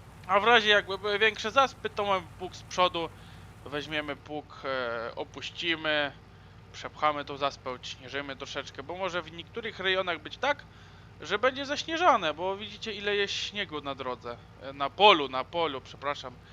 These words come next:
na drodze nie, ale na drodze polnej też jest. Bo niektórzy mają polną drogę,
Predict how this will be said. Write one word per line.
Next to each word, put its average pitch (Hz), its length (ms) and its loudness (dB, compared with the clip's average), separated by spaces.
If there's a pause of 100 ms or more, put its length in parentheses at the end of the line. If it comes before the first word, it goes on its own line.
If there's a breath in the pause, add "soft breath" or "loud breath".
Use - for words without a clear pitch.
(260 loud breath)
na 135 100 -10
drodze 139 380 -4
nie, 151 140 0
ale 151 200 0
na 202 120 -10
drodze 196 280 -6
polnej 190 440 -6
też - 320 -4
jest. 123 220 -14 (1040)
Bo 151 60 -20
niektórzy 160 420 -10
mają 170 220 -2
polną 160 400 -6
drogę, 147 460 -4